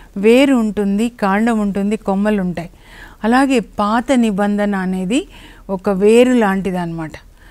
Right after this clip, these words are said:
కనుక నూతన నిబంధనలో ఏది చదివినా దానికి పాత నిబంధనలో లింక్ ఉంటుందండి.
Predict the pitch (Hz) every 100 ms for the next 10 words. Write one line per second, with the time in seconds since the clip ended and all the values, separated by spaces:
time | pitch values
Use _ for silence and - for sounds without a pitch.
0 | - - - 220 233 240 208 240 240 269
1 | 247 220 214 214 214 202 185 202 226 240
2 | 233 190 196 196 254 - - - - -
3 | 190 202 220 220 277 - 202 214 208 233
4 | 220 190 196 196 196 208 254 214 214 262
5 | 254 226 180 180 170 160 147